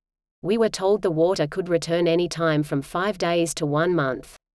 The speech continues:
The restaurants did their best to continue operating, but toilets everywhere in town were closed.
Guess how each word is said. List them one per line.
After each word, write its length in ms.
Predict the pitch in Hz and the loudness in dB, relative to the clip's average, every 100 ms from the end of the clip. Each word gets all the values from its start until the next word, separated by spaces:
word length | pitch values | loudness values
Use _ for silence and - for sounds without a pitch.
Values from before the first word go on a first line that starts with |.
| _ _ _ _ _ - | _ _ _ _ _ -4
The 140 | 185 | -2
restaurants 580 | 170 214 - 190 165 156 | 0 0 0 0 0 0
did 180 | - 165 | -4 0
their 140 | 160 | 0
best 320 | 147 175 156 - | 0 -2 -2 -6
to 100 | 160 | -4
continue 500 | 151 147 190 202 170 | -2 0 0 2 2
operating, 640 | 165 170 151 139 135 127 | 0 0 0 0 -2 -2
but 160 | 160 147 | -2 -4
toilets 480 | 190 214 214 165 170 | 0 0 2 0 -2
everywhere 460 | 170 185 160 139 | 0 0 2 0
in 140 | 147 143 | 0 -2
town 340 | 165 180 175 | -2 -2 0
were 100 | 190 | -2
closed. 640 | - 165 147 123 131 - | -2 0 2 0 -4 -8